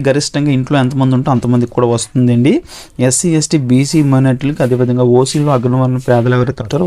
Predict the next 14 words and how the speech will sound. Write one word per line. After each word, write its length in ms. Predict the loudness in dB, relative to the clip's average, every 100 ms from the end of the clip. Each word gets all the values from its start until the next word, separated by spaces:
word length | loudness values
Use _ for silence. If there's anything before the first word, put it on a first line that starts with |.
| 2
వారికి 280 | 2 0 -4
కూడా 160 | -4 -4 -4 -18 -20 -4 2
వర్తింప 380 | 2 0 -10 -8 -2
చేయాలని 340 | 0 2 2 0
అయితే 180 | 0 -4 -4 -14 -4 2
రాష్ట్ర 260 | 2 0 -6
ప్రభుత్వం 280 | -6 -2 -2
అయితే 120 | 2 2
ఆలోచించిందండి. 680 | 0 -6 -6 -2 2 2 0 -6 -20 -18 -8
ఇక 60 | 0 2
అవుట్‌సోర్సింగ్ 500 | 2 0 0 0 0 0
ఎంప్లాయీస్ 320 | 0 -2 0 0
ఎవరైతే 360 | 0 0 0 0
ఉంటారో 300 | 2 2 0